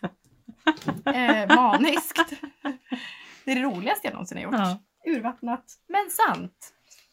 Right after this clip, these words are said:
Speaker 2: Eh, livets filt består av, eh, farmorsrutor, som vi kallar dem. Alltså, jag har ju insett att i, liksom, virkvärlden så är det inte riktigt lika, så här, namnbesatt,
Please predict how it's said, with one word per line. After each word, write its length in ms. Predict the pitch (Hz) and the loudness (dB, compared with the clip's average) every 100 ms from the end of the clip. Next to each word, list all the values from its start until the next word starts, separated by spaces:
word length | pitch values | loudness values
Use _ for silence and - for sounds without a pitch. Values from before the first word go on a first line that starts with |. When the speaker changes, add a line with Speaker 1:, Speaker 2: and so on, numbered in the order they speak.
| _ _ _ | _ _ _
Speaker 2:
Eh, 400 | 240 233 220 220 | -2 0 0 -2
livets 440 | 269 277 269 - | -2 -2 -4 -6
filt 440 | 302 294 285 - - | -4 -4 -4 -8 -16
består 460 | 214 233 214 196 202 | -8 -6 -6 -4 -2
av, 480 | - 190 180 175 185 | -2 -2 -2 -4 -6
eh, 240 | 180 180 180 180 _ _ - - - _ _ - | -6 -6 -8 -10 _ _ -18 -12 -12 _ _ -2
farmorsrutor, 880 | 269 185 196 190 240 214 196 170 170 - - | -2 0 -4 -4 -4 -4 -6 -8 -8 -8 -6
som 120 | 226 | -4
vi 60 | 240 | -2
kallar 380 | - 285 285 285 | 0 -2 0 -2
dem. 240 | 165 175 - - | -2 -10 -16 -8
Alltså, 200 | 240 247 | -4 -2
jag 60 | |
har 60 | 254 | -2
ju 100 | 247 | -2
insett 520 | 226 185 - 302 - | -4 -4 -4 -4 -4
att 200 | 185 - _ | -10 -10 _
i, 360 | 233 226 208 196 | -8 -6 -4 -6
liksom, 360 | 190 - 196 202 | -8 -8 -8 -2
virkvärlden 760 | 285 202 220 294 277 202 180 | -2 -4 2 4 4 0 -2
så 80 | 208 | 0
är 80 | 208 | 0
det 60 | |
inte 180 | 202 196 | -2 -6
riktigt 480 | 208 285 _ 254 233 | -8 -10 _ -12 -8
lika, 420 | 190 175 - 208 | -10 -10 -6 -6
så 80 | 190 | -4
här, 60 | 175 | -4
namnbesatt, 1700 | 214 269 185 180 180 185 185 _ _ _ _ _ _ 202 233 262 294 | -2 -2 -2 -4 -4 -4 -6 _ _ _ _ _ _ -8 -4 -4 -6